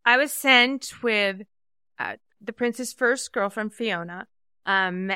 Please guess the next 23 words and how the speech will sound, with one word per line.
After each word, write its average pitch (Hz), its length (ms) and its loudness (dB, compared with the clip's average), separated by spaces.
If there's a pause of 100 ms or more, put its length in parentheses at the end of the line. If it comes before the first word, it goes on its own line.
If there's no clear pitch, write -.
and 190 380 -2
we 190 260 -6
were 202 140 -6
sent 202 260 -10
to 226 60 -12
Singapore 185 720 -8
for 170 240 -8
a 240 60 -8
shopping 226 520 -2
trip, 160 340 -6
and 151 120 -4
a 156 40 -4
shopping 190 520 -4
trip 180 440 -6
is 147 460 -6 (460)
they 185 140 -2
shut 202 380 -2
the 233 160 0
entire 180 720 -2
mall 147 420 -6
down - 460 -10
for 85 260 -14
you. - 280 -14